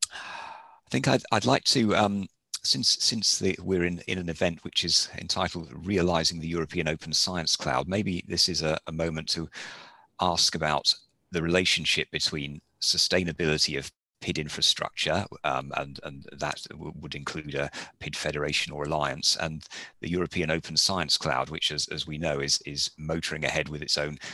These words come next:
governance structures, its own studies of sustainability. Uh, of course, uh,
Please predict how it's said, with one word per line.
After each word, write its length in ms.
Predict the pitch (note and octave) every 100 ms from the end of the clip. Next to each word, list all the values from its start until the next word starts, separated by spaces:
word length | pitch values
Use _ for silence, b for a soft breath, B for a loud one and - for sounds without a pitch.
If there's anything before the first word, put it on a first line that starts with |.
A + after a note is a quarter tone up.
| B
governance 400 | D#2+ D#2 D2+ D2+
structures, 560 | C#2 - - - D#2+ D2+
its 200 | D#2 -
own 260 | D#2 D2 -
studies 460 | - - D#2 D#2
of 180 | D2+ C#2+ B B B
sustainability. 1120 | - E2+ - - D#2+ D#2 D#2 E2 D#2+ - - B B B
Uh, 260 | - E2 D#2
of 100 | -
course, 360 | - F#2+ D#2+ - -
uh, 180 | -